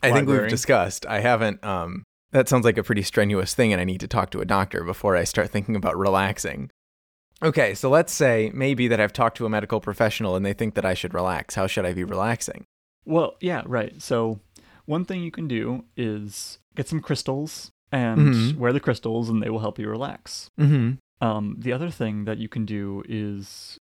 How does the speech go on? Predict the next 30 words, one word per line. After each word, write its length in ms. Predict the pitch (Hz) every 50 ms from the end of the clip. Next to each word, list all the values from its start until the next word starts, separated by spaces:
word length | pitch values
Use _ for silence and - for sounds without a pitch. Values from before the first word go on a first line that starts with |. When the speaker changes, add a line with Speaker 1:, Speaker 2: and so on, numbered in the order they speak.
| _ _ _
Speaker 2:
stare 840 | - - - - - - - 123 120 113 113 110 110 110 110 113 - _ _ _ _ _
incessantly 840 | - - 120 117 - 120 123 - 131 117 120 113 107 107 107 107 104 - _ _
at 420 | - 107 107 110 110 - - - - _ _ _
your, 540 | - 120 113 107 107 107 104 104 107 - - _ _ _
uh, 180 | - 113 107 104
star 500 | 107 - - 143 139 147 156 156 147 - _
chart 600 | - - - 107 101 113 120 - - - - - -
or 400 | - 113 107 107 104 110 117 - -
something, 560 | - - 117 107 - 113 113 120 135 151 151 - _ _ _ _ - - _ _ _ -
uh, 420 | - 120 110 104 104 104 110 107 - - -
and 680 | 131 117 113 117 113 113 117 113 113 - - - -
talk 200 | - 139 127 -
about 280 | 127 120 120 113 - - _
it 160 | - 123 107 - -
with 180 | 123 120 -
me 140 | - 123 120
on 100 | 117 120
a 40 | 120
podcast, 540 | - 147 156 156 - - 117 117 120 - -
'cause 140 | - - 107
I 80 | 104
think 160 | 107 - 107
it's 120 | 107 101 -
interesting. 500 | 107 - 104 98 - - - - - 104 - _ -
I 60 | - 113
think 160 | - - -
it's 100 | 107 -
funny, 160 | - 123 110
Speaker 1:
Okay. 300 | 107 104 92 90 - - - _ _ -
Speaker 2:
rather. 400 | 120 107 101 101 - - 113